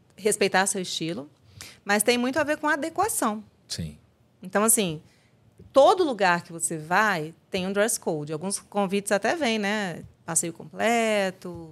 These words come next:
Speaker 1: black tie. Então, você vai ler aquele convite e vai se vestir pro trabalho. Existe um dress code de trabalho.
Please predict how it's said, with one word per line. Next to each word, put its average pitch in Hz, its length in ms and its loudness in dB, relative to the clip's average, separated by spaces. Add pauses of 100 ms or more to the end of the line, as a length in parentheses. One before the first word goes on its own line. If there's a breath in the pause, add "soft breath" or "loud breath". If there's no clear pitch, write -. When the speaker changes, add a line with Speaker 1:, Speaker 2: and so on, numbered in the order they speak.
(120)
Speaker 1:
black 160 200 -4
tie. 214 680 -2 (100)
Então, 180 240 -4
você 175 240 -4
vai 175 160 0
ler 165 140 -2
aquele 170 200 -8
convite 202 640 -6 (480 soft breath)
e 175 100 -8
vai 175 300 4
se - 120 4
vestir 196 220 -4
pro - 140 -10
trabalho. 208 640 2 (180)
Existe 175 340 -8
um 170 160 -8 (180)
dress 160 320 -2
code 156 360 -4
de 147 60 -16
trabalho. 165 760 0